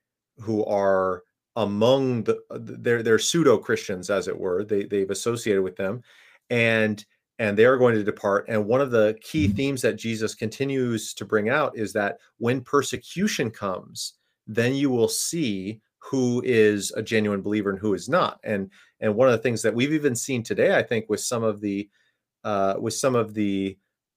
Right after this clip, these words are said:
Speaker 1: Christianity losing its favorability in the, in the larger public, is that people are, now they start to see, "Oh, it's, it's actually a little more costly to follow Christ or be associated with him. So I'm not going to be associated with him anymore." And so they refuse to,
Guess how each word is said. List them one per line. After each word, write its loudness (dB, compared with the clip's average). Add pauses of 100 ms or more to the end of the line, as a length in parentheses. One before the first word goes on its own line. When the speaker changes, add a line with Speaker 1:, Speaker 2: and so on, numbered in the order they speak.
(140)
Speaker 1:
Christianity 2
losing 0
its 0
favorability 4
in -4
the, -4
in -6
the -2
larger 2
public, -2 (300)
is -2
that 2
people 2
are, 2 (540)
now 2
they 4
start 2
to -6
see, -2
"Oh, 4
it's, 0
it's -4
actually 2
a 0
little 2
more 2
costly -2
to -16
follow 2
Christ 0
or -2
be -4
associated -2
with -2
him. -4 (280)
So 2
I'm 0
not 0
going 0
to -12
be -2
associated -4
with -10
him -4
anymore." -8
And -4
so 2
they 2
refuse -4
to, -4